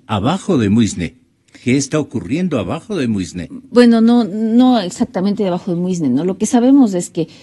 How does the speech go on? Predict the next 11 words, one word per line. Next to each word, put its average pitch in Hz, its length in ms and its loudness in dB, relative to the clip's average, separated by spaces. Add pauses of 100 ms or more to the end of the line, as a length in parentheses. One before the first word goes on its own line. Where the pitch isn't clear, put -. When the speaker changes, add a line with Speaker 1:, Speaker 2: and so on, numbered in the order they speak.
(140)
Speaker 2:
eh, 151 220 4
la 151 140 4
zona, 202 520 2
eh, - 60 2
bueno, 139 260 4
como 147 160 0
hace 180 300 2
una 180 240 0
isla, 196 640 2
tiene 175 340 -4
una 160 240 -4